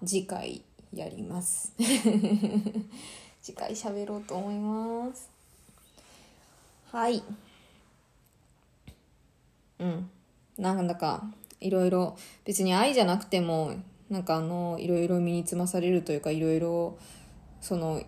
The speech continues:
現代を生きている身として、思う点がありますね。その、標準化が平等という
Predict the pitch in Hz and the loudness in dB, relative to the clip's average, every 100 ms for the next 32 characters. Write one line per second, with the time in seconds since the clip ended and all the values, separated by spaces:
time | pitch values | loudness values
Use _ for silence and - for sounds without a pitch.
0 | - 180 202 190 175 160 156 160 - 185 | -8 4 6 6 6 6 4 0 0 2
1 | 165 156 139 - - 165 175 170 - - | 2 2 -2 -6 -6 -4 -2 -2 -2 0
2 | 170 139 185 - - - - - - - | 0 -2 -6 -14 -20 -20 -20 -20 -20 -20
3 | - - - - - - - - - - | -20 -20 -20 -20 -20 -20 -20 -20 -20 -20
4 | - - 185 190 190 160 156 143 143 160 | -20 -6 0 4 2 2 -2 -2 -4 -6
5 | - - _ _ _ - _ - 180 180 | -10 -20 _ _ _ -20 _ -6 0 2
6 | 196 - 175 180 180 147 143 185 180 170 | 2 0 0 0 -2 -6 -6 0 2 4
7 | 165 170 170 165 160 - 160 170 170 175 | 2 -2 0 0 0 -2 -2 0 2 0
8 | 165 170 175 175 170 | 0 0 0 -2 -4